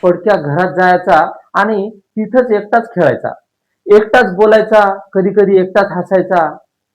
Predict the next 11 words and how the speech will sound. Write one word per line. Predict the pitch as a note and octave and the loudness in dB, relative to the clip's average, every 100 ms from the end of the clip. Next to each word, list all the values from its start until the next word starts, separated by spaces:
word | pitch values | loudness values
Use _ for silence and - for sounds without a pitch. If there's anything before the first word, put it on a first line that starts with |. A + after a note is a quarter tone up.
| _ _ | _ _
अ, | D3+ C3+ | -14 -10
सुमनच्या | E3 E3+ F3+ F3+ E3+ | -6 -2 -2 -2 -4
मुलाच्या | D#3 D3+ D#3+ E3+ | 0 0 0 0
वागण्यामध्ये | D3+ C#3 D3 D3 D#3 D3+ C#3 - _ - | 0 0 -2 -4 -4 -4 -6 -10 _ -10
आता | B2 D#3 B2 C3 - _ | -6 -2 -2 -4 -14 _
बदल | B2 A#2 A#2+ B2+ | -14 -10 -6 -6
होऊ | A#2 B2 | -6 -6
लागला | A#2 A#2 A2+ | -6 -6 -8
होता. | A2 A2 A#2+ D3 _ _ - | -10 -12 -20 -20 _ _ -18
सुमनचा | D#3 D3+ E3 D#3+ E3 | -10 -8 -6 -4 -4
मुलगा | D#3+ D#3+ F3 E3+ | -4 -2 -2 -2